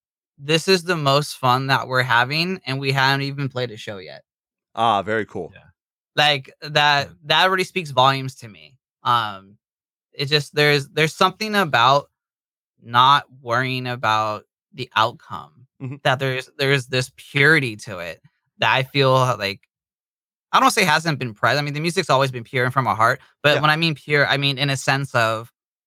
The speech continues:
Speaker 1: not worrying about what, how it's gonna be received.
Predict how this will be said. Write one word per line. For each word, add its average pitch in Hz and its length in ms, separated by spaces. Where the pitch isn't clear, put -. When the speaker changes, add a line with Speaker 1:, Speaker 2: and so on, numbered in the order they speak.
Speaker 1:
not 135 400
worrying 131 680
about 110 520
what, 131 260
how 135 260
it's 135 80
gonna 135 200
be 120 160
received. 104 760